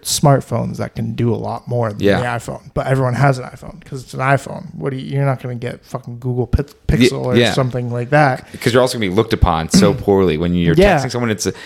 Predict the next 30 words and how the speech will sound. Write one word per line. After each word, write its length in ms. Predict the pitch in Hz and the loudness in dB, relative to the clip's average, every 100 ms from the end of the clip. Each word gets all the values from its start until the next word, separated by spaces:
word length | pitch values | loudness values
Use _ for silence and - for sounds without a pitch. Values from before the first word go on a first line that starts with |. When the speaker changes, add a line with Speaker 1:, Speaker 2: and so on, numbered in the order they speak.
| - | -4
Speaker 2:
low 160 | 113 135 | 2 4
key, 180 | 139 123 | 4 2
it's, 280 | 90 - - | 2 -2 -4
it's 120 | - - | -8 0
so 100 | 107 | 2
bad 200 | 98 92 | 4 2
to 60 | |
think, 180 | 92 104 | 0 -2
but, 60 | 90 | 0
like, 140 | 85 | 0
<laughs> 260 | - - - | 0 0 -2
when 100 | 101 | 0
I 40 | 113 | 0
text 240 | - - | 0 -2
someone, 140 | 117 107 | -2 -2
it's 100 | 90 | -2
a 40 | |
green 220 | 101 101 | 2 4
message. 320 | 95 90 113 | 4 2 -2
I'm 100 | 104 | -2
like, 120 | 80 - | -2 -4
"Shit, 460 | - - 90 - | -8 -4 -6 -6
like, 140 | - - | -14 -2
this 200 | 95 - | 0 0
is 240 | 85 - - | -4 -6 -4
Speaker 1:
Yeah. 460 | 170 214 202 113 - - | 2 4 2 0 -6 -6
Speaker 2:
gonna 160 | - 110 | -2 2
ruin 200 | 98 101 | 2 2
my 100 | 87 | 2
day." 260 | 90 - | 2 0